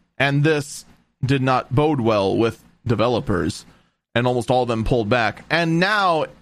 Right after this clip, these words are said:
what they instead decided to do was just say, "All right, all right, all right, all right, all right, all right, all right, all right, all right.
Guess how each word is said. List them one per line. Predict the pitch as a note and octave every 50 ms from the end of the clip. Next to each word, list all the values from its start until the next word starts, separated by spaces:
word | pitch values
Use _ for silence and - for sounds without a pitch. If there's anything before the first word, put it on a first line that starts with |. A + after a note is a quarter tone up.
| _ -
what | D3+ D3 D3
they | D3+ C#3
instead | C3+ B2+ A#2+ - - G3 G3 D#3
decided | D3 C#3 - C#3+ C3 B2+ B2 A#2+
to | B2+ C3
do | C3 C3
was | B2+ B2 A#2+ A2+
just | - B2+ B2 -
say, | - C3 A#2 -
"All | - C#3+
right, | D#3+ D#3+ -
all | - C3+
right, | C#3+ - -
all | A#2+
right, | C3+ C3 - -
all | A2
right, | A#2 A#2+ - - -
all | - A#2
right, | C3+ C#3+ - - -
all | C3+ D3
right, | D#3 D3+ - - -
all | D3+ D3+
right, | C#3+ C#3+ C#3+ C#3+ - -
all | C3+
right, | C3+ C3 C#3 - - -
all | A#2 B2
right. | B2 A#2+ A#2